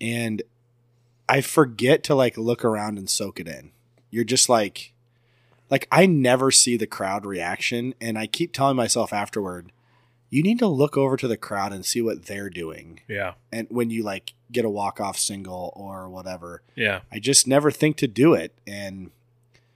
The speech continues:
Speaker 1: um, you know, when I was in a band, you're so focused on just trying to play the notes right and not screw up the song that you don't really get to
Speaker 2: Yeah.
Speaker 1: just stop and look around and experience it. Yeah.
Speaker 2: Yeah, you're not wrong. Uh, my,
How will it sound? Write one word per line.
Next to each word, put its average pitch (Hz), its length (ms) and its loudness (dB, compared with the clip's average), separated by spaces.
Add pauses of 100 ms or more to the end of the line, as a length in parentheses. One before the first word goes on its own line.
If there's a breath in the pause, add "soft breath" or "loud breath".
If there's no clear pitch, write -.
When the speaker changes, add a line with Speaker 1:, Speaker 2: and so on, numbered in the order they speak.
(400)
Speaker 1:
um, 95 460 -14
you 131 140 -2
know, 117 120 -2
when 123 140 -2
I 120 80 -4
was 120 100 -4
in 127 120 -2
a 110 40 -6
band, 110 580 -6 (720)
you're 117 160 -4
so 139 180 2
focused 127 420 0
on 120 120 -2
just 113 160 -6
trying 120 160 -4
to 101 80 -6
play 113 220 -8
the 104 80 -8
notes 113 340 0
right 98 240 -4
and 101 120 -10
not 107 200 -6
screw 120 200 0
up 107 100 -2
the 98 80 -2
song 107 420 -2
that 104 140 -8
you 117 80 -4
don't 120 220 -2
really 113 240 -6
get 107 200 -10
to 98 320 -10 (440)
Speaker 2:
Yeah. 107 260 0 (160)
Speaker 1:
just - 320 0 (180)
stop 117 460 -2
and 104 160 -6
look 110 200 -4
around 104 400 -6
and 95 100 -10
experience 98 760 -6
it. 85 180 -14 (240)
Yeah. 87 280 -14 (460 loud breath)
Speaker 2:
Yeah, 117 240 -6
you're 117 140 -2
not 120 180 -2
wrong. 117 380 -4 (140)
Uh, 117 240 -4
my, 117 240 0